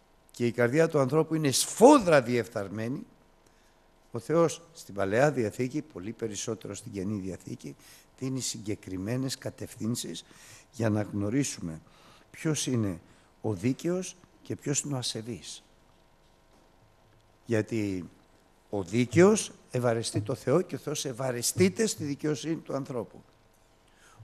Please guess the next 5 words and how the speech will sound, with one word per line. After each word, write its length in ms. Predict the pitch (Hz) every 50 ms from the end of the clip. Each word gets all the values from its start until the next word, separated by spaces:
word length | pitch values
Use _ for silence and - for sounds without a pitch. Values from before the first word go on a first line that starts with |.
| -
Ο 180 | - 120 120 123
ασεβής 640 | 120 113 - - 123 107 101 131 170 208 190 - - - - -
λυπεί 760 | - 127 131 139 143 143 147 143 - - - - - 269 269 -
το 200 | - - 117 107
Θεό 460 | - - 107 101 110 131 - 381